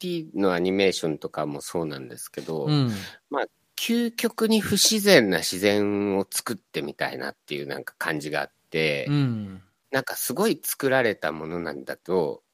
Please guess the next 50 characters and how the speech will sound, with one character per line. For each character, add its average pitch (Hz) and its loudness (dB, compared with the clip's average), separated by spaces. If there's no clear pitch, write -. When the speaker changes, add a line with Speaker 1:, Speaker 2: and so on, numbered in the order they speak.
Speaker 1:
す - -8
ご 131 -2
く - -6
自 85 -4
然 85 -4
に 85 -6
見 87 0
え 80 0
て - -6
み - -8
た - -6
い 82 -6
な。 135 -4
よ 147 -2
く - -6
わ 107 2
か 185 0
ん 190 2
な 117 2
い 73 -2
で 65 -10
す - -12
よ。 69 -10
そ - -4
れ 107 2
が 110 6
い 156 4
い - 2
こ 104 2
と 85 0
な 82 0
の 82 0
か 90 -2
ど 117 4
う 104 0
か 95 2
は 117 4
わ 127 -2
か 107 4
ん 98 2
な 76 -2
い - -6
し、 139 0
Speaker 2:
う - -8
ん。 - -8
Speaker 1:
や - 2
っ - -6
ぱ 185 4
そ - -8
の、 - -2